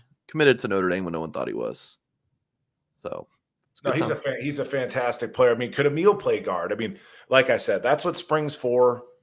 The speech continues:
Speaker 2: And I just tend to think if I, they have an athlete behind them under center,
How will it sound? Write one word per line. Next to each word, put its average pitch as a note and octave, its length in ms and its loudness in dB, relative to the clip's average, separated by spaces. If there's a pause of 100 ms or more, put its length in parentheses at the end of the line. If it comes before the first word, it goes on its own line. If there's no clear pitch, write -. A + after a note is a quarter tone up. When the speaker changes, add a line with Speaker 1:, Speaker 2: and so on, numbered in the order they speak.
(1120)
Speaker 2:
And B2 300 0 (560)
I A2+ 240 -4
just G2+ 320 -12
tend C3 220 -8
to D3 80 -2
think C3+ 340 -6
if G#2 140 -6
I, G#2 100 -4
they G#2 160 -2
have B2+ 160 0
an C3 80 -2
athlete C#3+ 460 -4
behind D3+ 360 -4
them A#2 160 -6
under G#2+ 220 -6
center, F2+ 540 -6